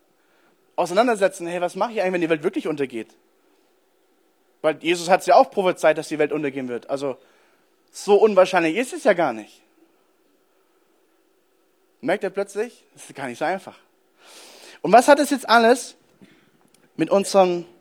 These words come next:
Weihnachten zu tun? Was sagt denn die Bibel in diese Richtung? Und ich möchte dir Worte von Jesus vorlesen. Matthäus vierundzwanzig. Schreib's mal auf. Matthäus vierundzwanzig heißt es. Und Jesus antwortete. Ich sag nochmal. Und Jesus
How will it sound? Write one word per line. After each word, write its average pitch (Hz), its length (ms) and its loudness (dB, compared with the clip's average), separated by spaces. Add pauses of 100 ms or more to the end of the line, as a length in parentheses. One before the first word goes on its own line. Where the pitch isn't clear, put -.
(280)
Weihnachten 156 560 2
zu - 120 -16
tun? 120 180 -12
Was 220 140 -2
sagt 269 200 -6
denn 202 100 -10
die 180 80 -6
Bibel 151 300 -12
in 117 80 -10
diese 117 240 -14
Richtung? 104 340 -20 (520)
Und 139 60 -12
ich 135 80 -10
möchte 214 240 -4
dir 190 160 0
Worte 196 220 6
von 180 140 -6
Jesus 156 260 -4
vorlesen. 123 380 -8
Matthäus 190 340 -8
vierundzwanzig. 131 640 -10 (1160)
Schreib's - 260 -6
mal 135 120 -6
auf. 110 220 -6
Matthäus 160 300 -10
vierundzwanzig 135 640 -12
heißt 151 260 -6
es. - 180 -20 (600)
Und 156 200 -4
Jesus 185 600 -6 (540)
antwortete. 135 520 -2
Ich - 60 -10
sag 180 140 -4
nochmal. 135 260 -10
Und 139 240 -10
Jesus 180 580 -6